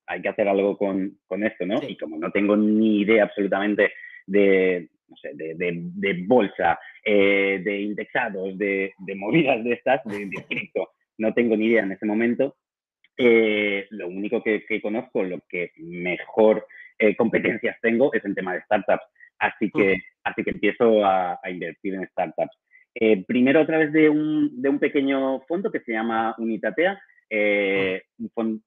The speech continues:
Speaker 1: un fondo de, de, de, de stage seed, o de fases,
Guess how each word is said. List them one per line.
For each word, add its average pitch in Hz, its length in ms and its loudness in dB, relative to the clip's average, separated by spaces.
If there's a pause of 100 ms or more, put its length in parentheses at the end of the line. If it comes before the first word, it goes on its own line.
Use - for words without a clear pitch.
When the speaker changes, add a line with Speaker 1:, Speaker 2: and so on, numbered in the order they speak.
Speaker 1:
un 117 180 -2
fondo 120 280 4
de, 110 240 6
de, 104 420 0 (160)
de, 95 680 -12
de 104 340 -20 (100)
stage 113 500 0 (180)
seed, 160 320 2
o 113 80 2
de 98 260 -2
fases, 123 420 2